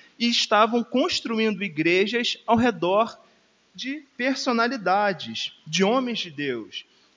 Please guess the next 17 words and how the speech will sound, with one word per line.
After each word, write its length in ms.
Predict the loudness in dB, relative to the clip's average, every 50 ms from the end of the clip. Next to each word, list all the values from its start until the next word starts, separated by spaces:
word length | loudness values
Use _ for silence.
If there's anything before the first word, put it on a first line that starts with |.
| -8
E, 60 | -8 -6
por 180 | -2 0 0
outro 280 | 0 0 0 0 0 0
lado, 520 | 2 4 4 4 4 4 2 0 -2 0
a 160 | 2 2 2
própria 380 | 2 2 2 2 2 2 0 -4
igreja 360 | -2 0 2 2 2 2 0
aos 140 | -2 -2 -2
coríntios 760 | 0 0 0 0 2 0 0 -2 -2 -2 -4 -6 -6 -6 -8 -12 -20 -20 _ _ _ _ 2
olhava 680 | 2 4 4 4 4 4 6 6 6 6 4 4 0 0
para 140 | 0 -2 -2
as 40 |
suas 200 | 0 -2 -2 -2
lideranças 720 | -2 -2 -2 0 2 2 4 2 2 0 -2 -2 -2 -2 -2
de 80 | 0
maneira 580 | 0 0 0 0 0 0 0 0 0 -4 -4 -6
distorcida. 1300 | -8 -6 -4 -2 0 -2 -2 -2 -2 -4 -4 -4 -6 -12 -12 -8 -4 -4 -4 -4 -4 -6 -8 -8 -8